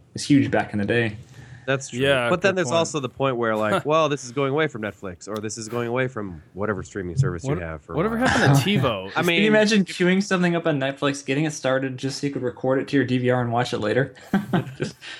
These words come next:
Speaker 1: I know this
Speaker 2: Oh,
Speaker 1: will be
Speaker 2: that's
Speaker 1: gone
Speaker 2: so
Speaker 1: next month. I better, uh, I
Speaker 2: Yep.
Speaker 1: better get it playing and recording on my D V R.
Speaker 3: What is, TiVo's not still around, are they? <laughs>
Speaker 2: I don't know.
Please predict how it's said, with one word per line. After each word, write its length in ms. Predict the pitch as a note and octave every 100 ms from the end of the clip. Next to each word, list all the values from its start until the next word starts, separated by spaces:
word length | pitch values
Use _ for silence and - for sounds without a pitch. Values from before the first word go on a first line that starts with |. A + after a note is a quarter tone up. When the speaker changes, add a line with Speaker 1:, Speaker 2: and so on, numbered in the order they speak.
| -
Speaker 1:
I 80 | C3
know 80 | E3+
this 60 | G3+
Speaker 2:
Oh, 40 |
Speaker 1:
will 60 | F#3+
be 60 |
Speaker 2:
that's 40 | F3+
Speaker 1:
gone 120 | F3
Speaker 2:
so 40 |
Speaker 1:
next 240 | F3 E3+ -
month. 280 | D#3 C3+ B2+
I 120 | B2
better, 380 | C3 C3+ C3+ C3+
uh, 260 | C3+ C#3 C3+ _ - _ _ _ _
I 20 | C3+
Speaker 2:
Yep. 100 | D3+
Speaker 1:
better 120 | C#3
get 80 | C#3+
it 140 | -
playing 220 | D#3 D3+ C3+
and 80 |
recording 320 | A#2+ D3 C#3 C3+
on 80 |
my 100 | B2+
D 140 | A#2+ A#2+
V 140 | A#2
R. 200 | G2 G#2 -
Speaker 3:
What 180 | G#3 G#3
is, 200 | F#3 F3 - _ _ -
TiVo's 420 | - F4 D4+ F3
not 160 | F3 E3+
still 260 | - D#3
around, 360 | C3 D3 C#3+ G#2
are 160 | A#2+
they? 240 | C#3 E3 D#3
<laughs> 1200 | - - C#3+ - _ _ - _ _ _ _ -
Speaker 2:
I 20 |
don't 160 | F3+ G2+
know. 360 | A2+ G2 E2+